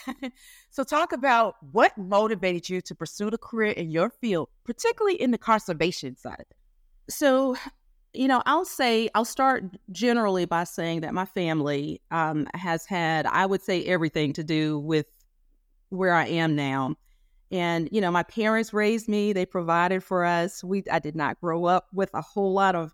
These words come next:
Speaker 2: anything, money. I grew up with a lot of love, um, and, and support, but, you know, as far as tangible things, not so much. One thing I will say is my grandparents are central to my life story and the person that I am.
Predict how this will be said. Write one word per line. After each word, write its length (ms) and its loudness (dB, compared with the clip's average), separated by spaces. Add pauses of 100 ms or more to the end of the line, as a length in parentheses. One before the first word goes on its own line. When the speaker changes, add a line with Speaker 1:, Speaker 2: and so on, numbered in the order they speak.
Speaker 2:
anything, 420 0
money. 520 0 (120)
I 120 4
grew 160 -2
up 80 -6
with 100 -6
a 40 0
lot 160 2
of 100 0
love, 460 2 (540)
um, 460 2
and, 320 -2
and 180 -2
support, 680 0
but, 340 0
you 120 2
know, 120 2
as 120 -2
far 160 -2
as 120 -4
tangible 760 -4 (120)
things, 600 2 (480)
not 280 2
so 160 -2
much. 420 -6 (340)
One 260 2
thing 160 0
I 100 4
will 160 -4
say 560 -2
is 420 0
my 180 2
grandparents 1040 -4
are 320 2
central 680 -2
to 640 -2
my 160 2
life 300 0
story 540 -2
and 100 -2
the 40 -4
person 380 -6
that 160 0
I 160 -2
am. 460 -2